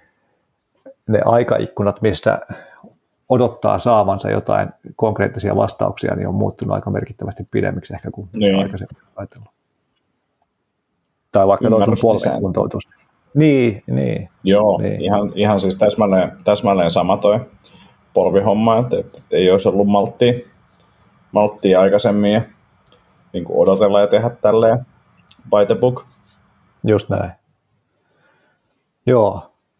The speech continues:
Speaker 1: Ja sit just sama pointti, mitä säkin sanoit tuosta,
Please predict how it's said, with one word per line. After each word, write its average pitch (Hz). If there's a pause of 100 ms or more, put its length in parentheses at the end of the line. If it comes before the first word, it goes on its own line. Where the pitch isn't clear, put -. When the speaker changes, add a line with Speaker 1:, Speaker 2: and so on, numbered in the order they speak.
(1080)
Speaker 1:
Ja 135
sit 127 (440)
just 123
sama 120
pointti, 120
mitä 110
säkin 113
sanoit 104
tuosta, -